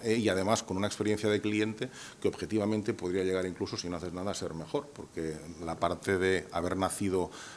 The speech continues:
eh, nativo digital en la construcción de servicios, pues supone una ventaja en el punto de partida que hay que neutralizar,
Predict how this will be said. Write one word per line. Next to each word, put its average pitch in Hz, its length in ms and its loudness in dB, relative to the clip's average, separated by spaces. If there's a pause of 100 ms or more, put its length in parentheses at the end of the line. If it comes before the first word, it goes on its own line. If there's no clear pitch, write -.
(180)
eh, 82 680 0 (280)
nativo 98 640 6
digital 104 500 6
en 98 80 6
la 90 100 6
construcción 95 500 0
de 104 80 2
servicios, 104 420 2
pues - 220 -2
supone 95 340 -2
una 95 160 0
ventaja 92 600 4 (260)
en 90 100 0
el 82 120 0
punto 90 300 -2
de 92 80 2
partida 101 440 2
que 101 120 -2
hay 87 120 2
que 95 160 0
neutralizar, 87 880 2